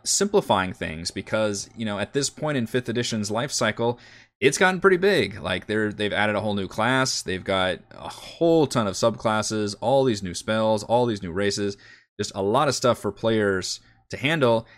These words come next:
And, you know, the D M is already building the whole campaign, coming with all the, you know, monsters and the story and stuff. I'll be honest, not a lot of my brain matter is spent on thinking about what the players can do and, and what their,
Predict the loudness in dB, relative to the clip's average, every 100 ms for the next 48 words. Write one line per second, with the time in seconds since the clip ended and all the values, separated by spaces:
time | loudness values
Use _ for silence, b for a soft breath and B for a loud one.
0 | b b 4 6 4 0 _ 0 2 0
1 | -2 -2 -2 -2 -4 -2 2 2 4 2
2 | 0 -2 -6 -6 0 2 2 0 0 0
3 | -2 -2 -2 -4 -2 -2 2 2 4 2
4 | 0 -12 -8 -4 0 0 -2 -2 -2 -2
5 | -6 -2 0 0 0 -2 -4 -6 -20 -20
6 | _ -4 -2 0 2 2 2 -2 -12 -6
7 | 2 2 4 4 4 2 2 2 0 -2
8 | -6 -14 -6 0 2 2 0 2 2 4
9 | 2 2 -2 -2 -2 -2 -6 -4 -2 0
10 | 0 -2 0 6 6 4 2 2 2 -2
11 | -4 -4 -4 -2 0 2 0